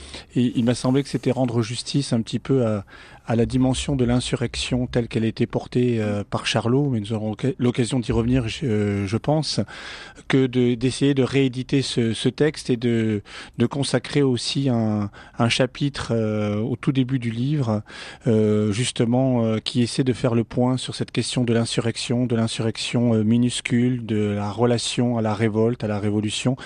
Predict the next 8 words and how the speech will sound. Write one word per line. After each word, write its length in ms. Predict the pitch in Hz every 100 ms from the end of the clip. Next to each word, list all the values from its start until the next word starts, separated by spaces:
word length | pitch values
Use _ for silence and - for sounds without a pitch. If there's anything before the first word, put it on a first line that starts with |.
| - - - -
à 80 | 131
partir 400 | 131 - 147 139
toujours 380 | 143 117 135 123
des, 240 | 117 123
des 120 | 117
lunettes 280 | 120 120 127
de 100 | 120
Charlot. 340 | - 110 104